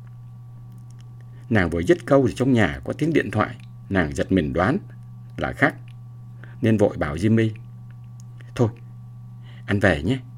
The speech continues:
em phải chuẩn bị đi ngay bây giờ đấy." Nàng bỏ Jimmy đứng đó, quay nhanh vào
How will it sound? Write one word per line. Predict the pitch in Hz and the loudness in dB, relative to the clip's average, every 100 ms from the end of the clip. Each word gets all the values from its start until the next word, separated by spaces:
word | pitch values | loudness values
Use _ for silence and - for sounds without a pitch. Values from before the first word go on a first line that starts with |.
| - - | -16 -8
em | - 95 | -2 0
phải | 80 | 0
chuẩn | 82 76 | -2 0
bị | - | 2
đi | 98 101 | 4 4
ngay | 110 104 | 4 4
bây | 98 | 4
giờ | 95 76 | 2 2
đấy." | 71 123 - - - - - - - - - - - - - - - - - - - - - - - | 0 -4 -6 -14 -16 -16 -18 -16 -16 -16 -16 -16 -16 -16 -16 -16 -16 -16 -16 -16 -16 -16 -16 -16 -4
Nàng | 107 98 | 0 2
bỏ | 82 | 2
Jimmy | 82 147 156 156 | 2 4 6 6
đứng | 151 185 | 6 4
đó, | 156 202 - - - - - - - - - - - - - - - - - - - | 4 0 -8 -16 -16 -16 -16 -16 -16 -16 -16 -16 -16 -16 -16 -16 -16 -16 -16 -16 0
quay | 139 143 | 6 8
nhanh | 139 131 | 8 8
vào | 113 82 | 6 2